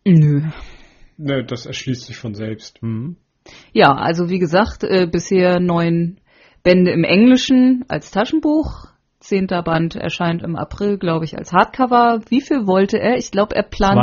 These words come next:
Speaker 3: Zwanzig?
Speaker 1: zwanzig Bände plus einen Abschluss-Dreiteiler.
Speaker 3: Aber der Mann ist noch jung,
Speaker 1: Genau.
Speaker 3: also von daher
Speaker 1: Und im Moment wirft er pro Jahr ein Buch raus,
Speaker 3: Haben wir
Speaker 1: also
Speaker 3: den Autor schon genannt
Speaker 1: Nein.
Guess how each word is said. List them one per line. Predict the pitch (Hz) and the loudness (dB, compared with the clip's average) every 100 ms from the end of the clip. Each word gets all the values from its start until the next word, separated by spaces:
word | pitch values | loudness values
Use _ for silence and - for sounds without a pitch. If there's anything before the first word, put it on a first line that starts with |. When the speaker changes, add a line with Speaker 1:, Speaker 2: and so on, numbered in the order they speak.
| 156 | 2
Speaker 3:
Zwanzig? | 208 | 2
Speaker 1:
zwanzig | 196 214 226 220 - | 4 4 4 -2 -2
Bände | 196 226 247 | 0 2 0
plus | - 214 - | -2 -4 0
einen | 190 185 | -2 0
Abschluss-Dreiteiler. | 185 220 - 175 - - 147 147 - 151 160 202 | -2 -4 -2 -4 -4 -4 -2 -2 -2 -2 0 0
Speaker 3:
Aber | 123 127 | 0 4
der | 131 | 4
Mann | 131 | 4
ist | 131 - | 2 0
noch | 120 | 0
jung, | 110 117 | 2 2
Speaker 1:
Genau. | 107 143 | 2 0
Speaker 3:
also | 135 113 104 | 0 0 -2
von | - 113 | -4 -4
daher | 107 107 110 107 104 - | -2 -2 -4 -4 -6 -4
Speaker 1:
Und | 202 | 0
im | 190 | 2
Moment | 196 190 196 185 | 4 4 4 2
wirft | 190 190 | 0 0
er | 185 | -2
pro | - 185 | -2 -2
Jahr | 170 170 170 170 | 0 2 2 0
ein | 170 160 | -2 -2
Buch | 160 147 | -4 -2
raus, | 170 185 247 - | 2 4 4 0
Speaker 3:
Haben | - 123 | -2 2
wir | 135 | 4
Speaker 1:
also | 123 | 4
Speaker 3:
den | 120 | 2
Autor | 107 - 190 | 0 -2 -4
schon | - 226 | -2 -4
genannt | 202 143 180 233 | -2 -2 -4 0
Speaker 1:
Nein. | 156 | 0